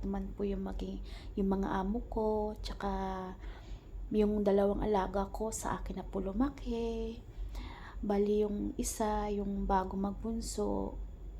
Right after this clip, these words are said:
ah, mag-isa ang taon pa lang at ngayon ay eight years na, ah, nine years old. Tapos yung bunso, hindi pa man ipinapanganak, eh, ako na rin nag-alaga hanggang, hanggang ngayon, mag eight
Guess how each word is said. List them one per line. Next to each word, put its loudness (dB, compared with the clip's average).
ah, -2
mag-isa 2
ang -2
taon 4
pa 0
lang 2
at -2
ngayon 2
ay 0
eight 0
years 0
na, 0
ah, 6
nine 4
years 0
old. 2
Tapos -2
yung 0
bunso, 2
hindi 2
pa 2
man 0
ipinapanganak, 2
eh, 0
ako 0
na -2
rin -2
nag-alaga 0
hanggang, -2
hanggang 2
ngayon, 4
mag -2
eight 2